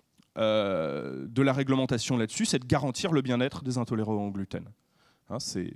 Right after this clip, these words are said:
qu'ils puissent identifier facilement, euh, les produits qui leur conviennent et éviter les désagréments à terme. Le logo, euh, épi de blé, euh, barré est une propriété de, de l'afdiag, et en allant sur le site, vous pourrez lire l'histoire, euh,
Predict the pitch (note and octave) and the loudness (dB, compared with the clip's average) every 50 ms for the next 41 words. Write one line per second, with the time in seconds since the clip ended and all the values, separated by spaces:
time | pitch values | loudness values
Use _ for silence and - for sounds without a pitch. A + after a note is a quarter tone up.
0 | - - - A2 A2 - - D#3+ D3+ - - - E3 D#3+ D#3+ D3+ - - D#3+ - | -12 -12 -10 -10 -6 -4 -4 -2 -2 -2 -2 0 2 2 2 2 0 -2 -4 0
1 | - D3+ C3+ B2 - - E3+ E3 - - - E3 D3+ C#3+ C#3 C3+ C3+ E3 - _ | 2 2 2 2 2 2 4 4 4 4 2 2 4 4 4 4 4 0 -2 _
2 | _ _ _ _ _ _ _ _ _ _ _ _ _ _ - A#2 A#2 F#2+ B2 B2+ | _ _ _ _ _ _ _ _ _ _ _ _ _ _ -4 -2 -2 0 2 2
3 | D3 D3 - F3+ D3+ C#3 C#3 B2+ A#2+ B2+ C#3+ E3 F#3 - _ _ _ _ _ - | 2 2 2 2 2 2 2 2 0 -2 -2 -2 -2 -4 _ _ _ _ _ -2
4 | - D#3+ C#3+ C3 - - - C3+ B2 G#2+ G#2 F#2+ E2 E2 E2 - - - A#2 A2+ | 0 2 2 2 2 0 -2 -2 0 0 0 -2 -2 -4 -6 -10 -8 -6 -6 -6
5 | A2+ G#2+ A2 - - C3+ D3 D3 C#3 C3+ A2+ A#2 A2 F#2+ F#2+ G2+ G2 G2 G2 A#2 | -6 -6 -2 0 2 4 4 4 2 2 0 0 0 -2 -4 -4 -4 -4 -6 -6
6 | - _ _ _ _ _ - G2 - - F#2 D#2 D2+ C2+ - _ _ _ _ _ | -8 _ _ _ _ _ -10 -10 -8 -8 -8 -8 -10 -14 -20 _ _ _ _ _
7 | _ _ _ _ _ _ _ _ _ _ _ _ _ _ _ _ _ _ - - | _ _ _ _ _ _ _ _ _ _ _ _ _ _ _ _ _ _ -20 -20
8 | - - - - _ _ _ _ _ - B2 D3+ E3+ F3+ F3 D#3+ F#3 G3 G3 F#3+ | -20 -20 -20 -20 _ _ _ _ _ 4 6 8 8 8 8 8 8 8 8 8
9 | E3+ C#3+ C3 A#2+ - - C#3+ C#3 - - D3+ C#3 C3 C#3 D3 D3 C#3+ C#3+ C3 A#2 | 6 6 4 2 2 2 2 2 0 -4 -10 -6 0 2 4 6 6 6 6 4
10 | A2 A#2 A2 G#2+ G#2+ F#2 - - - - A2+ A2 C3 B2+ B2 D3 D#3 F#3+ C4+ - | 4 4 4 4 2 0 -2 -6 -10 -4 0 2 2 4 4 4 2 2 0 -4
11 | _ _ _ _ _ _ _ _ _ _ _ _ _ _ _ _ _ _ _ - | _ _ _ _ _ _ _ _ _ _ _ _ _ _ _ _ _ _ _ 0
12 | F#3 G3 - - F#3 E3+ - E3+ E3 D3 - - D3 C#3 C3+ - D3 D3 D3 C#3 | 0 2 2 2 2 2 2 2 0 0 2 2 0 0 2 0 0 0 0 2
13 | A#2 G#2 G2+ F#2 F#2 G2 G2 G#2 G#2+ G#2 A#2 A#2 E3+ G3+ G3+ D#3 A2 G2 G2+ G#2 | 2 2 2 2 0 2 2 2 2 0 0 2 2 2 2 0 -2 -2 -2 0
14 | G#2 A2 A#2 G#2+ - G2+ G2 G2+ G2 - - C3 A#2+ G#2+ G2+ F#2+ - - G2 G2+ | 0 0 -2 -2 -4 -6 -6 -6 -6 -4 -4 -4 -4 -4 -8 -12 -8 -6 -4 -2
15 | G2+ G#2 A2 A2 G2+ G2 F2+ - - - A#2 A#2+ B2+ G#2+ G#2 F2 E2+ | -2 -2 -2 -2 -4 -6 -10 -10 -8 -4 -4 -4 -2 -2 -2 -4 -4